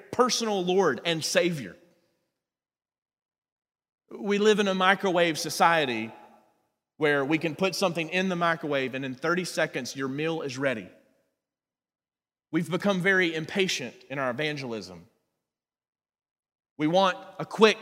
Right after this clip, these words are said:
salvation. We want to share the gospel quickly with someone, for those of us who are even willing to do it. And I'm not saying that that's bad, because, hey, if someone comes to the Lord sooner, then, then that's great.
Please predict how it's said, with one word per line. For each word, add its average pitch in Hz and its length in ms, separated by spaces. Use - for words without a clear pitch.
salvation. 175 760
We 170 80
want 196 260
to 180 240
share 208 260
the 202 80
gospel 190 360
quickly 208 380
with 175 160
someone, 175 380
for 160 120
those 180 180
of 180 100
us 165 120
who 165 100
are 170 40
even 156 240
willing 180 280
to 143 60
do 185 220
it. 127 200
And 190 100
I'm 254 60
not 277 180
saying 277 280
that 196 100
that's 190 180
bad, 175 420
because, 185 240
hey, 233 200
if 156 80
someone 254 300
comes 247 260
to 196 60
the 180 100
Lord 190 360
sooner, 233 340
then, 170 140
then 175 140
that's 180 160
great. 285 300